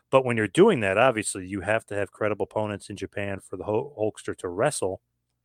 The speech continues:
and none more credible than Tatsumi Fujinami. I also missed, and in February of eighty-five, they did have a double countout match in Osaka, Japan,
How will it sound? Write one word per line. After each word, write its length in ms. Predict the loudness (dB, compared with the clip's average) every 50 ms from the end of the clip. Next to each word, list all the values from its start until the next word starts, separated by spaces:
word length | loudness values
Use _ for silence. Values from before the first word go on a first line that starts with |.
| _ _ _ _ _ _ _ _ -20 -20 -20 -20 -20 -20 -12 _ -4
and 160 | -4 0 2
none 200 | 2 2 2 2
more 220 | 2 2 2 0
credible 560 | 2 2 2 2 2 0 0 -2 -2 -2 -4 _ _ _ _ _
than 160 | -8 -8 -6
Tatsumi 440 | -4 -2 -4 -2 -2 -4 -6 -6 -6
Fujinami. 480 | -6 -8 -8 -6 -6 -6 -6 -6 -8 -12 -16 -20 -20 -16 0 6
I 60 | 10
also 260 | 12 12 12 10 8 4
missed, 300 | 4 4 4 2 0 -4
and 200 | -6 -6 -4 -6
in 180 | -6 -6 -4
February 420 | -2 0 0 2 2 2 2 2 2
of 60 | 2
eighty-five, 380 | 0 -2 0 2 2 2 2
they 80 | 0 -2
did 160 | -2 0 0
have 120 | 0 0 0
a 40 |
double 220 | 0 0 0 -2 -2
countout 400 | -2 0 0 0 0 -2 -4 -4
match 420 | -6 -6 -6 -6 -6 -8 -10 -10 _
in 120 | -8 -6
Osaka, 440 | -4 0 2 2 4 4 2 0 -4
Japan, 480 | -8 -8 -10 -8 -6 -4 -4 -4 -6